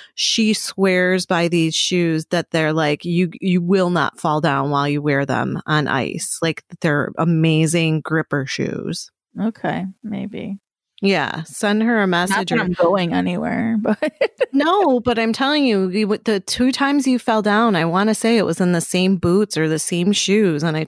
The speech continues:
Speaker 2: I
Speaker 1: told
Speaker 2: don't
Speaker 1: you throw them.
Speaker 2: remember now. Was I wearing this? I know the one, it was because it just, it was like you were saying, like, it was, like, the first, like, real cold, I don't know. It was, like, got icy that morning, and I was, like,
Speaker 1: Yeah.
Speaker 2: leaving, taking care of a cat, and they had, like, wood stairs in the front.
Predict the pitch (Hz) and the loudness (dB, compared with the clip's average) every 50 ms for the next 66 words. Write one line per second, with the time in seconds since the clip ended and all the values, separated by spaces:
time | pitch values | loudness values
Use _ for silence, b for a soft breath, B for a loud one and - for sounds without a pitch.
0 | - - 302 403 480 494 415 403 359 285 233 233 254 339 403 349 339 277 214 175 | -2 -2 0 2 2 2 2 2 2 2 2 0 0 0 0 0 0 0 0 -2
1 | 175 180 - - - 82 76 - 226 - - - - 208 214 208 - 254 277 285 | -4 -4 -2 -2 -2 -4 -4 -4 -6 -8 -8 -10 -6 -4 -4 -2 -2 -4 -4 -4
2 | 294 311 330 330 330 330 311 - - 240 262 294 339 370 359 262 233 240 262 302 | -6 -8 -10 -10 -12 -10 -8 -6 -4 0 0 2 2 2 2 2 2 2 2 0
3 | 311 277 - - 214 208 196 202 202 202 202 196 - 240 202 202 196 185 180 185 | -2 -4 -2 0 0 0 0 0 0 0 -2 -2 0 0 2 2 2 0 0 -2
4 | 190 - 185 190 190 - - 208 220 214 214 202 196 202 - 196 185 190 - - | -2 -2 -2 -4 -2 -2 -2 0 0 0 0 -2 -2 -2 0 0 0 0 0 -2
5 | 240 208 180 170 170 190 190 190 196 202 190 190 - - 185 - - 196 190 196 | -2 -2 -2 -2 -4 -2 0 0 0 0 -2 -4 -6 -8 -10 -4 -2 0 2 2
6 | 226 - - - 190 175 170 - - - b b b b b b b b b b | 0 -2 -4 -2 -2 -2 -2 -4 -8 -16 b b b b b b b b b b
7 | b _ _ - 196 196 185 180 - - - - - 208 190 190 196 196 196 196 | b _ _ 0 2 2 2 0 -4 -8 -8 -2 0 2 2 4 4 4 4 4
8 | 190 190 190 185 185 180 185 190 - - _ _ _ _ _ _ _ _ _ _ | 4 2 2 0 -2 -4 -8 -8 -10 -14 _ _ _ _ _ _ _ _ _ _
9 | _ _ _ _ _ _ - 180 175 175 175 165 165 80 156 156 - 220 208 - | _ _ _ _ _ _ -2 0 0 0 0 -2 -2 -2 -4 -4 -4 -6 -10 -8
10 | _ - 202 190 190 180 202 185 180 - 185 175 - - - 185 180 180 - - | _ -2 0 0 0 0 0 -2 -2 -2 -2 -4 -2 -2 0 0 0 0 0 -2
11 | 190 170 170 160 - - 165 175 170 170 165 165 - - - 147 147 151 - - | -2 0 0 -2 -2 -2 -2 0 0 0 0 0 -2 -2 -4 -4 -4 -4 -2 0
12 | 175 180 175 170 165 165 160 185 180 175 180 180 170 170 170 170 170 - - 160 | 0 0 0 0 0 -2 -2 0 0 0 0 2 2 0 0 -2 -2 -4 -4 -4
13 | 165 185 175 170 180 165 165 175 - - - 185 170 165 160 - 190 180 175 175 | -2 -2 -2 -2 -2 -2 -2 -4 -6 -4 -4 -4 -2 -2 -4 -4 -2 -2 0 0
14 | 170 165 - 165 214 - 185 175 175 - - - - - - 160 156 - - - | 0 0 -2 -4 -4 -2 -2 -2 -2 -2 -4 -4 -2 -2 -2 -2 -2 -4 -4 -6
15 | - - - - - - - - - | -6 -6 -6 -4 -4 -2 -2 -4 -8